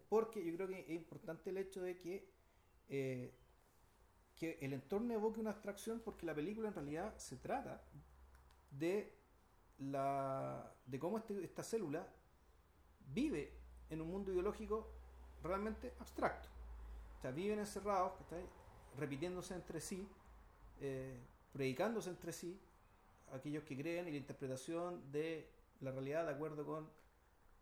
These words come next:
lo que en este caso diría Mao, digamos, de gran maoísta, pero con una desco-, una desconexión con la realidad absoluta, que,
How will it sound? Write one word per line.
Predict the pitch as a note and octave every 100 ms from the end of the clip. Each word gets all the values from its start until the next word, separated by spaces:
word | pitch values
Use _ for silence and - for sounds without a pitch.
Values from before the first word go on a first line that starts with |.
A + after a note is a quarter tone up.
| -
lo | C3
que | B2+
en | C3
este | D3+
caso | D3 D3+ D#3
diría | D3 D#3
Mao, | G#3 F3
digamos, | D3+ D3+ C#3+
de |
gran | D3 D3+
maoísta, | D#3 E3+ C3 - G#3+ - - - - - - - - - - - - -
pero | G#3+ B3 A#3 C#4 - - - -
con | E3
una | E3+ G3
desco-, | F3+ F3 E3
una | F3+ F3 F3
desconexión | E3+ E3 D3+ - G3 F#3+
con | F#3 E3+
la | D#3+
realidad | D#3 E3+ F3 F3 F3 F3 E3+ E3+ E3+ - -
absoluta, | - - G3+ C4 - - - - - - - _ _ - _ - - - _ _ - -
que, | E3 F3 G3+ -